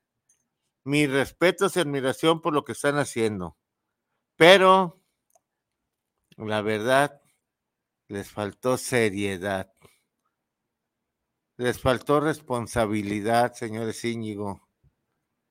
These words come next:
Sí, ¿Por qué en la primer conferencia, vuelvo a insistir y volveré a insistir, no dijeron, "Alan Trejo viene, Liga Mayorista, shortstop, tercera base", y,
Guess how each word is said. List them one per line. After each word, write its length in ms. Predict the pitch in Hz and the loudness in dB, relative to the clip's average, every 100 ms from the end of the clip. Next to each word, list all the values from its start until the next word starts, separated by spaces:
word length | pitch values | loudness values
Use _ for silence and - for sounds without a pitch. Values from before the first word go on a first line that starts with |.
| _ _ | _ _
Sí, 580 | - - 143 147 151 - _ _ _ _ _ _ _ _ _ _ _ _ - | -14 4 6 6 0 -14 _ _ _ _ _ _ _ _ _ _ _ _ 2
¿Por 240 | 143 135 - | 6 6 6
qué 480 | 185 196 202 151 | 6 6 6 2
en 80 | 156 | 0
la 160 | 139 135 | 0 -2
primer 540 | 139 139 160 165 151 | -4 -2 0 0 -2
conferencia, 720 | 147 120 120 113 147 143 135 | -6 -4 -4 0 0 0 0
vuelvo 500 | 120 143 156 156 143 | 4 6 6 6 2
a 20 | |
insistir 640 | 143 131 120 - 151 156 143 | -4 -6 -12 0 2 4 2
y 80 | 135 | -2
volveré 440 | 117 117 117 127 | 0 -2 0 -2
a 40 | |
insistir, 580 | 147 147 131 - 147 143 _ _ _ _ | -4 -8 -12 -2 -2 -2 _ _ _ _
no 240 | 131 147 156 | 4 6 6
dijeron, 640 | 151 143 143 143 139 117 _ _ - | 4 6 6 6 2 -4 _ _ 4
"Alan 480 | 160 196 185 156 - | 6 8 6 2 4
Trejo 400 | 190 190 170 156 | 6 6 4 4
viene, 360 | 196 214 190 | 4 4 2
Liga 300 | 160 185 196 | 4 4 4
Mayorista, 840 | 170 147 139 139 196 214 - 190 - - _ _ _ | 2 2 2 2 2 2 2 0 0 -14 _ _ _
shortstop, 680 | - 170 175 143 160 170 - | 4 8 8 6 6 6 4
tercera 420 | 139 - 170 151 | -2 2 4 6
base", 560 | 131 185 196 190 180 170 | 8 8 6 0 0 0
y, 440 | 151 139 113 _ | 0 -2 -4 _